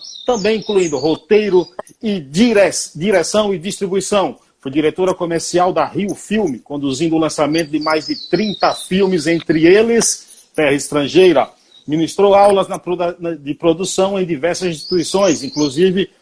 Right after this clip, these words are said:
nos programas de pós-graduação da Fundação Getúlio Vargas e da Faculdades Integradas Hélio Afonso, ambas no Rio de Janeiro. Maria Caritó é o seu mais novo, é, trabalho, que tem como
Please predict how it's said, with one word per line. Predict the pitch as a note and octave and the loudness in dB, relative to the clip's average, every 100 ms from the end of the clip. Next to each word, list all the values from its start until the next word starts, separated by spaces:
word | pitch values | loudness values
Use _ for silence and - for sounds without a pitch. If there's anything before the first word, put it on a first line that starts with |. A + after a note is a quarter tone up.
| _ | _
nos | B2+ - | -12 -6
programas | D3+ C3+ E3 E3 D3+ | -4 0 0 0 -2
de | C#3 | -4
pós-graduação | - G3+ F3+ D#3 D#3 D#3 C3+ F#3 | -2 0 2 0 2 0 -2 -2
da | D#3+ | -2
Fundação | C3+ D3+ D3 C3+ C#3+ C3 | -2 -2 -2 -2 -2 -4
Getúlio | A2+ C3+ C3+ C3 E3+ | -2 -4 -2 2 2
Vargas | G3 E3+ E3+ E3 E3 - _ _ | 4 2 2 0 -4 -8 _ _
e | A#2 | -8
da | A#2+ | -4
Faculdades | D#3 D3+ C#3 E3+ D3 | -2 -2 0 0 -2
Integradas | D3 D#3+ C#3 D#3 D#3 D3 - | -4 -4 0 2 2 -2 0
Hélio | E3 F#3 E3+ | 0 2 2
Afonso, | C#3 - G3 F3 - C3+ | 0 0 0 0 -4 -6
ambas | E3 F3 E3+ D3+ | -2 0 2 0
no | D3+ | 2
Rio | D#3+ | 2
de | D#3 | 2
Janeiro. | D3+ D#3 F#3 F3+ A2 - _ _ _ - | 0 2 4 4 2 -12 _ _ _ -4
Maria | D#3+ D#3+ F3 A#3+ A3+ D#3 _ _ _ | 2 4 4 4 2 2 _ _ _
Caritó | G3 F#3+ F#3 - G#3 F3+ - _ _ _ _ | -6 -4 -6 0 2 2 -2 _ _ _ _
é | E3+ G3 | -4 -4
o | D#3+ | -4
seu | - G#3+ G3+ | -6 0 0
mais | F3 G3+ G3+ C3 | -2 -6 -6 -8
novo, | D#3 G#3 G3+ C#3 F#3 D3 - - - - | -2 -2 -2 0 -2 -2 -6 -20 -20 -2
é, | E3 F3 F3 F3 E3 | 4 6 6 6 4
trabalho, | D#3 - F3 D3 F#3 G3+ D3+ A#2 - - F3 | 2 -2 -2 0 2 2 0 -6 -16 -18 -14
que | F3+ E3+ | -12 -4
tem | F3 E3+ | -4 -4
como | E3 D#3+ D#3 | -4 -4 -4